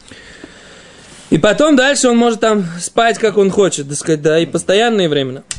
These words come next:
И поэтому Брайта говорит про три разных закона. Говорит Гемара,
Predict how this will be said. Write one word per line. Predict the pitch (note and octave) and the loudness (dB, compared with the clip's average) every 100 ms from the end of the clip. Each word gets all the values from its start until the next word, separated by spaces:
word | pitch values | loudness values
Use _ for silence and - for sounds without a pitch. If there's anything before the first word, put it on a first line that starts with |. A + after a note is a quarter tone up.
| - - | -18 -20
И | - | -6
поэтому | F#3+ G#3+ A3 | -2 0 0
Брайта | G#3 A#3+ C#4+ C#4 | 2 2 0 0
говорит | G3+ A3 A3+ F#3+ | 0 2 0 0
про | F3 | -2
три | G#3 A3 | 2 2
разных | G3 F3+ F3 | 4 2 0
закона. | D#3 D3+ C#3 C3+ _ _ - | -2 -2 -4 -6 _ _ -10
Говорит | F#3 G3 F#3+ | -2 0 2
Гемара, | E3 E3 E3 G#3 F#3+ E3 D#3 D#3 | 0 2 2 0 0 0 -2 -6